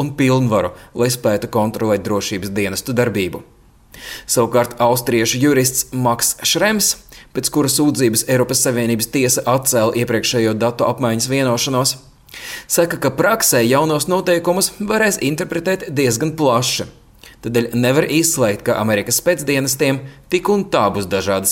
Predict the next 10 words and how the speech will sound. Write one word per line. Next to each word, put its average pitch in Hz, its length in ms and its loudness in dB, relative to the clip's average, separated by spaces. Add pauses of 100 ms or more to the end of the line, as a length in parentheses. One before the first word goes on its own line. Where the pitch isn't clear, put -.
iespējas 135 540 2
piekļūt 110 420 -2
eiropiešu 107 560 -2
privātai 98 400 -4
sarakstei 101 640 -2
internetā. 98 480 -6 (1000)
Līdz 110 240 -2
ar - 80 -6
to 104 160 -2
nākotnē 196 540 2